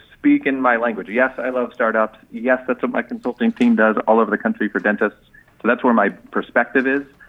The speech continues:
A-, and, and w-, we can, if it's okay with you, we can even talk about why that specifically, the startup topic, is, is a beautiful dovetail into this topic of meaningful community-based impact and having vision and enjoying and fu-, being fulfilled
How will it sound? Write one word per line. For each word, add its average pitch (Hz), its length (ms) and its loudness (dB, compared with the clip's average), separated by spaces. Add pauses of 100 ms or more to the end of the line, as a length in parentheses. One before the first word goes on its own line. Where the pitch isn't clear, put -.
(240)
A-, - 400 -4
and, 113 240 0
and 104 200 0 (140)
w-, 113 180 -2 (140)
we 120 240 2
can, 131 160 2
if 113 260 0
it's - 120 -2
okay 113 240 2
with 113 100 -2
you, 113 80 4
we 107 80 2
can 123 100 0
even 110 140 4
talk 113 220 -2
about 107 280 2 (380)
why 110 540 0
that 110 400 0
specifically, 135 560 -6 (100)
the - 100 -8
startup 107 320 0
topic, 120 440 -2 (300)
is, 107 120 -2 (120)
is 107 140 -6
a 98 60 -6
beautiful 120 460 0
dovetail 113 760 0
into 107 200 0
this 107 160 -2
topic 104 380 -2
of 95 240 -4 (400)
meaningful 214 680 2
community-based 104 640 0
impact 101 440 -4 (320)
and 98 100 -2
having 98 240 0
vision 101 480 0
and 90 180 -8 (100)
enjoying 104 540 2
and - 120 -6
fu-, - 180 -6
being 101 180 -2
fulfilled 113 600 2